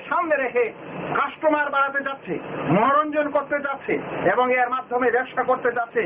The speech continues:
আমাদের বুঝতে হবে, আজ ওই সকল পত্রিকা বাজারে বেশি বিক্রি হয়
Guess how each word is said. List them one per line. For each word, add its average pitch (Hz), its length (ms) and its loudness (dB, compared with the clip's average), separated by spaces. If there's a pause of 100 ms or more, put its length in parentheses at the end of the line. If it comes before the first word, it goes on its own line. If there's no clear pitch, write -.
(320)
আমাদের 214 360 0
বুঝতে 233 300 0
হবে, 208 240 2 (480)
আজ 240 240 2
ওই 320 220 4
সকল 285 320 -2 (100)
পত্রিকা 294 460 0
বাজারে 240 320 2
বেশি 254 240 2
বিক্রি 240 260 2
হয় - 280 2